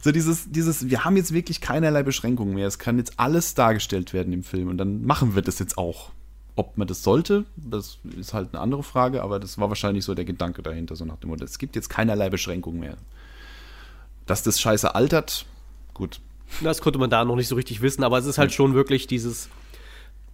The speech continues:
Speaker 2: es gibt halt einen Grund, warum die Leute finden, Jurassic Park sieht noch heute gut aus, weil man da halt das eingesetzt hat, wo es nötig war und hat ansonsten
Speaker 1: Genau.
Speaker 2: halt viele Effekte gemischt.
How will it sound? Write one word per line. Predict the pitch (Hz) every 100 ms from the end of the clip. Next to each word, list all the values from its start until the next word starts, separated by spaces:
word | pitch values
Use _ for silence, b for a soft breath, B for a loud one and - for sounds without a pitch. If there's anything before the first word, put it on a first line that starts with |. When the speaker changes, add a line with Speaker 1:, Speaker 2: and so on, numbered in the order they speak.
| - - - - - - - -
Speaker 2:
es | -
gibt | 196
halt | 202 185
einen | 156
Grund, | 123 165
warum | 127 117
die | 123
Leute | 123 131
finden, | - 139 139
Jurassic | 120 120 131 151 -
Park | 123
sieht | - 117
noch | -
heute | 123 147
gut | 143 165
aus, | 165 175 - - b b b b b
weil | -
man | 117 123
da | 117
halt | 120 131
das | 117
eingesetzt | 127 139 127 131 -
hat, | 120 -
wo | 120
es | 113
nötig | 120 127 170 -
war | 156 190 - - b b b b - -
und | 127
hat | 123
ansonsten | 139 120 139 113
Speaker 1:
Genau. |
Speaker 2:
halt | 135
viele | - 139 139
Effekte | 131 - -
gemischt. | 110 110 139 - -